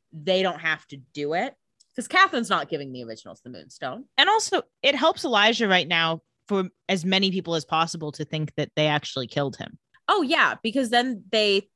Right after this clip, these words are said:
Speaker 1: think that, you know, the Elena information is gone. They don't know where she is. And it's useful to very much control the information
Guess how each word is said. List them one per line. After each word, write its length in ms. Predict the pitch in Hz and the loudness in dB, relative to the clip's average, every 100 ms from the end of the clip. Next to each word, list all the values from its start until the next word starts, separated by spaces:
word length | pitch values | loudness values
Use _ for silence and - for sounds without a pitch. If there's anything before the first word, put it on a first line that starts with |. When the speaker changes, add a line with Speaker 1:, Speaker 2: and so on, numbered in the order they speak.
| _ | _
Speaker 1:
think 240 | 185 202 - | -6 -6 -2
that, 280 | 196 175 | -2 -2
you 80 | 185 | -6
know, 120 | 175 | -6
the 140 | 165 151 | -6 -6
Elena 300 | 135 127 143 | -6 -8 -10
information 600 | 160 214 208 196 - 240 | -12 -10 -8 -8 -8 -12
is 120 | 247 | -10
gone. 360 | - 165 160 156 | -8 -4 -4 -6
They 80 | |
don't 200 | 131 120 | -8 -10
know 120 | 131 160 | -10 -8
where 140 | 175 | -8
she 260 | - 220 165 | -8 -6 -4
is. 340 | 147 143 - _ _ _ _ _ | -2 -4 -8 _ _ _ _ _
And 120 | 196 214 | 0 0
it's 140 | 208 | 0
useful 720 | 196 254 294 - 254 220 - _ _ _ _ - | -2 -4 -4 -4 0 0 -2 _ _ _ _ -10
to 100 | 285 | -6
very 260 | 233 339 359 | 0 0 2
much 200 | 269 - | -2 -4
control 480 | 233 196 - 190 180 | -10 -10 -4 -2 -2
the 160 | 165 143 | -4 -8
information 880 | 147 147 139 135 - 143 127 123 | -8 -6 -4 -6 -6 -6 -6 -8